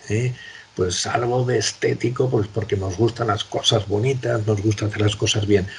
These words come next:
O sea, si tienes un, ese relato en la cabeza, es, es muy posible que, eh, la probabilidad de, de, de que estés en tu mejor versión personal más tiempo, pues aumenta. Bueno,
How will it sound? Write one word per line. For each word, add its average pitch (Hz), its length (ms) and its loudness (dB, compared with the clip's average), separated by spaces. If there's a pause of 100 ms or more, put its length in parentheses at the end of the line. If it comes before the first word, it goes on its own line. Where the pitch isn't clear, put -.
O - 40 -18
sea, 104 180 2
si - 160 4
tienes 135 260 4
un, 147 160 -4
ese 127 220 -2
relato 113 320 -2
en 101 40 0
la 101 80 -2
cabeza, 107 340 -2
es, - 80 -10 (280)
es 110 200 -4
muy 139 140 2
posible 104 500 -2 (480)
que, 101 300 6
eh, 73 680 -4
la 87 120 2
probabilidad 95 320 4
de, 90 180 4
de, 82 240 -6 (180)
de 90 120 0
que 90 100 -4
estés - 400 0
en 85 100 -6
tu 82 240 -8
mejor 95 520 -4
versión 95 360 -4
personal 95 400 -2
más - 280 -4
tiempo, 113 460 -2 (240)
pues - 240 0
aumenta. 71 400 -10 (1120)
Bueno, - 160 -4